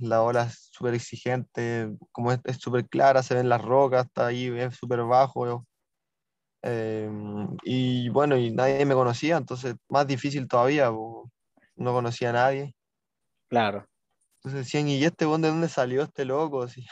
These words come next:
Speaker 2: <laughs>
Speaker 1: Y de ahí de a poquito estáis tirando olas, estáis tirando olas, y ahí te van, y vais surfeando todos los días, y ahí ya te van,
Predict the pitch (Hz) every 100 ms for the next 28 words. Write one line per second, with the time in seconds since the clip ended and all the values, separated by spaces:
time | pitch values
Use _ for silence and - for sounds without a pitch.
0 | - 147 131 160 - 302 - - - _
1 | _ _ _ _ _ _ - 139 131 135
2 | 156 156 135 131 160 175 160 170 160 165
3 | 160 156 180 185 180 170 156 - 147 147
4 | 143 143 160 175 170 156 151 143 143 139
5 | 147 151 147 147 147 151 147 - 139 135
6 | 147 143 151 139 143 147 135 135 160 156
7 | 151 131 139 135 135 131 139 139